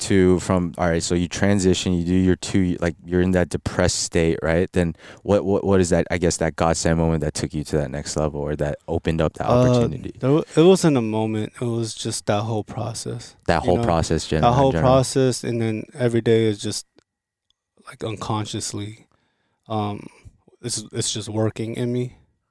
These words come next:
Speaker 2: You know what I mean? Like, God was just there. And he was working in me, and, like, you know, the peop-, even the people that I, that I, um,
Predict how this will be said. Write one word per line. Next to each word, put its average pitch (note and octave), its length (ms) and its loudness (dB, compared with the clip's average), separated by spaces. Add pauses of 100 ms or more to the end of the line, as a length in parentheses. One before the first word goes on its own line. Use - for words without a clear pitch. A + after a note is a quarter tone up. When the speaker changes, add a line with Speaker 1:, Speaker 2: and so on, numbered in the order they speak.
(180)
Speaker 2:
You A#2 140 -2
know A2 100 0
what A2+ 80 -2
I A2+ 40 -2
mean? A#2 320 0 (640)
Like, G#2 160 -2
God A#2 280 4
was G#2+ 140 -4
just G#2 220 -6
there. G#2+ 460 0 (320)
And G#2 120 -10
he A2 60 -6
was G#2 160 -4
working A2 380 0
in A2 120 -2
me, A2 300 -2 (100)
and, G#2+ 200 -6
like, G2+ 240 -6
you C3+ 100 -6
know, C3+ 140 -2
the A2 100 -4
peop-, C#3 260 2
even C#3 280 0
the A#2+ 80 -4
people B2 260 0
that A#2+ 160 4
I, A2 160 2 (640)
that A2 160 0
I, A2 340 2 (600)
um, G#2+ 480 -8